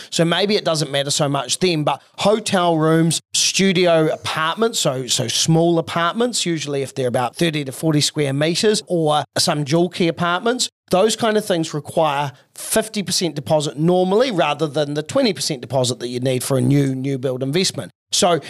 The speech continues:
unless you're equity rich, these aren't the right investments for you because it's gonna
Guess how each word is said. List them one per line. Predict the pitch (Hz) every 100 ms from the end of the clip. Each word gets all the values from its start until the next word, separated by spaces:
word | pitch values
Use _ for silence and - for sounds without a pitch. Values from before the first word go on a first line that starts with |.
| -
unless | - 190 247 254
you're | 240 214 -
equity | 196 202 - 196 190
rich, | 170 190 160 - - -
these | 170 175
aren't | 156 165 170
the |
right | 156 147 156
investments | 147 156 160 175 160
for | -
you | 170 208 262
because | 147 - 185 156
it's | -
gonna | - 160